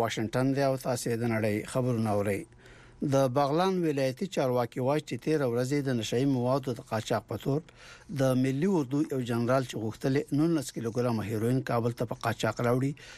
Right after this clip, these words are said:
له دوه عسکرو سره یو ځای نیولی دی. د بغلان د امنیه قومندان عبدالجبار پوردلي امریکا غږ ته وویل چې پولیسو ورنه تحقیقات پیل کړي دي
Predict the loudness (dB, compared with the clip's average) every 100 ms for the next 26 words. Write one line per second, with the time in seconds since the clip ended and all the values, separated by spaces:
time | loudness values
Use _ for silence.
0 | -6 -2 2 4 2 0 -6 -6 -4 -4
1 | -2 0 0 0 0 2 2 2 0 -4
2 | -10 -16 -20 -20 -20 -20 -20 -20 -8 0
3 | 0 2 2 4 4 2 0 0 0 0
4 | 0 -2 -2 0 2 0 -2 -4 -4 -2
5 | 0 2 0 -2 -4 -2 0 2 0 -2
6 | -2 0 -2 0 0 0 -4 -14 -20 -10
7 | -6 0 0 0 0 0 0 -2 -6 -6
8 | -2 -2 -2 -8 -2 0 0 -2